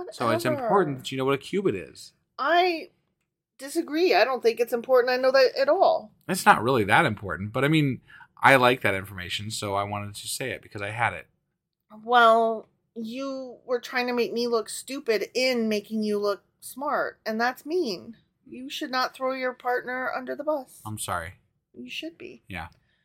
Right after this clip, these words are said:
Speaker 2: So anyway, the Dung Gate, okay?
Speaker 1: The Dung Gate?
Speaker 2: As far as the Dung Gate, the poopy.
Speaker 1: That's a shitty
Speaker 2: The
Speaker 1: gate.
Speaker 2: poopy entrance.
Speaker 1: Yeah.
Speaker 2: The Dung Gate was repaired by Malach-,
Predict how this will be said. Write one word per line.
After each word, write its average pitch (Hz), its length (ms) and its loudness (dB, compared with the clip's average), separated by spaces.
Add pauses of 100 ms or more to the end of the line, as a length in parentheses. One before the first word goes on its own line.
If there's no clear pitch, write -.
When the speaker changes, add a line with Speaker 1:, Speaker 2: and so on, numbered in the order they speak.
(300)
Speaker 2:
So 254 160 -4
anyway, 262 240 2
the 214 100 2
Dung 226 320 4
Gate, 175 380 -4 (120)
okay? - 300 -8
Speaker 1:
The 107 80 -6
Dung 113 320 2
Gate? 120 300 2
Speaker 2:
As 220 100 -8
far 247 240 0
as 254 120 -4
the 240 100 -6
Dung 220 360 4
Gate, - 380 -8
the 220 60 -12
poopy. 208 380 -10
Speaker 1:
That's - 0 -
a - 40 -10
shitty 90 500 -8 (200)
Speaker 2:
The - 80 -10
Speaker 1:
gate. - 100 -6
Speaker 2:
poopy 107 580 -8 (280)
entrance. - 500 -14
Speaker 1:
Yeah. 95 220 -2 (1040)
Speaker 2:
The 247 100 2
Dung 294 480 8
Gate 233 400 10
was 240 160 4
repaired 254 480 6
by 247 340 10
Malach-, 247 580 4